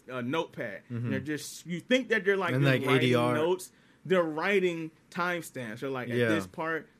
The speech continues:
Speaker 1: they said this, you have to." So in
Speaker 2: Yeah.
Speaker 1: my, in Omega, I had to do that.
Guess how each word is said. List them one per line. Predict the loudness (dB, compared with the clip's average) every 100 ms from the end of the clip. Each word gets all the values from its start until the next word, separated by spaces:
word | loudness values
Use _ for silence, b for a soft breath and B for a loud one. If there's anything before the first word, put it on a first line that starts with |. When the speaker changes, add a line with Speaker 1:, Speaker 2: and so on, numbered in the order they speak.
| _
Speaker 1:
they | -6
said | -4 -4 -4
this, | -4 -4 -4 -6
you |
have | -6 -6
to." | -6
So | -2 -2
in | -2 -2
Speaker 2:
Yeah. |
Speaker 1:
my, | -2 -2 -4
in | -4 -4
Omega, | -4 -2 -2 -2 -4
I | -6
had | -6 -6
to |
do | -6 -2 -2
that. | -2 -6 -8